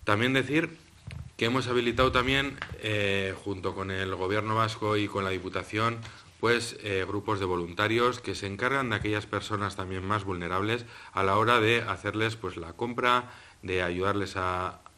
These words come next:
en las labores que a día a día ellos no podrían realizar, ya que estas personas más expuestas, sobre todo nos estamos ciñendo a las mayores, pues tienen el riesgo de poder contraer esta enfermedad y que el efecto en ellas pueda ser bastante más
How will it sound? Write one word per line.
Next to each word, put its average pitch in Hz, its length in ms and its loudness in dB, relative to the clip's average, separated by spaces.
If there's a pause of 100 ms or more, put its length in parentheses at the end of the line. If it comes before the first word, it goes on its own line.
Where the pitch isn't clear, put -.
(460)
en 98 160 -2
las 87 120 -2
labores 113 500 2 (360)
que 113 140 -2
a 107 100 2
día 117 200 4
a - 20 4
día 110 240 4
ellos 101 240 0
no 98 160 -2
podrían 95 340 -2
realizar, 90 480 -2 (340)
ya 95 160 -2
que 92 60 -6
estas 92 220 -6
personas 92 420 -4
más 92 220 -6
expuestas, 95 420 -6
sobre 82 220 -10
todo 90 260 -6
nos 85 140 -12
estamos 90 380 -10 (360)
ciñendo 98 380 -4
a - 20 -2
las 92 180 -6
mayores, 98 460 -2 (880)
pues 107 220 4
tienen 117 320 4
el 98 100 2
riesgo 101 360 2
de 104 200 4
poder 95 320 0
contraer 92 400 -4
esta 90 160 -8
enfermedad 87 540 -4
y 87 60 -12
que 90 360 -6
el 95 180 -2
efecto 92 360 -4
en 92 100 -4
ellas 95 280 -2
pueda 85 280 -4
ser 92 220 -6
bastante 85 500 -4
más 87 400 -6